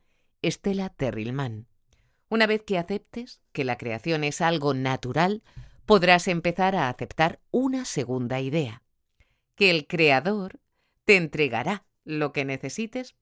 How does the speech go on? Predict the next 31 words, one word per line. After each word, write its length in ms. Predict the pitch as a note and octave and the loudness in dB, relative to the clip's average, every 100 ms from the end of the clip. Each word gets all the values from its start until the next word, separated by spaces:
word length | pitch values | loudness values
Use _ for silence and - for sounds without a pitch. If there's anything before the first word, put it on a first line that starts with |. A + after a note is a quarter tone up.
| - | -4
para 260 | E3 - | -4 -4
tu 180 | - - | -12 -14
proyecto. 560 | - A#2+ C3+ - - - _ _ _ _ _ | -10 -10 -10 -12 -18 -20 _ _ _ _ _
En 140 | - G3+ | 0 2
el 100 | F#3 | 2
momento 420 | F3 F#3+ G3 F#3 | 2 2 0 0
en 140 | E3+ | -2
que 100 | D3+ | -2
estés 360 | C3 - F3+ D#3+ | -4 -2 -2 -2
dispuesto 640 | C#3 B2 - F3+ - A3+ | -6 -6 -4 -4 -4 -6
a 100 | D#3 | -6
aceptar 520 | C3 A#2+ - D3 C3+ - | -6 -10 -2 0 -2 -6
la 320 | A#2 A#2 A2+ | -16 -14 -14
ayuda 460 | A#2 C#3+ F3 G#3 B3 | -10 -4 -2 -2 -8
de 240 | E3 A#2+ | -8 -6
este 240 | C3 - D3 | -4 -2 -2
colaborador, 720 | E3 C3+ A#2 A2+ B2+ G3+ - _ _ _ _ _ | 0 0 -2 -4 -2 -4 -6 _ _ _ _ _
empezarás 560 | G#3 G3+ G#3 G3+ A3+ A3+ | 0 2 4 4 0 -2
a 80 | G3 | -2
ver 200 | A3 A3 | -2 -2
pequeñas 640 | - F3 A3 A3+ A3+ G#3 | -4 -2 -4 -4 -4 -2
ayuditas 680 | G3 E3 D#3+ A#3 A#3 A#3 A3 | -4 -2 -2 -4 -2 -2 -2
en 240 | D3+ C#3+ | -4 -4
todas 500 | - F#3+ D3+ A2 - | -4 -2 -2 -4 -12
partes. 580 | - - - - - - _ _ _ | -14 -16 -16 -20 -18 -20 _ _ _
Mantente 840 | - E3 C#3 C3 D3+ F#3 G3 F#3+ F3 | -2 2 0 0 -2 -2 -4 -4 -4
alerta. 500 | D3 A2 - - - _ _ _ - | -4 -6 -10 -16 -16 _ _ _ 0
Hay 200 | G3 G3+ | 2 4
una 140 | F#3+ | 2
segunda 460 | F3+ D3+ E3+ E3 B2+ | 0 0 -2 -2 -4
voz, 300 | A2 G#2 | -6 -14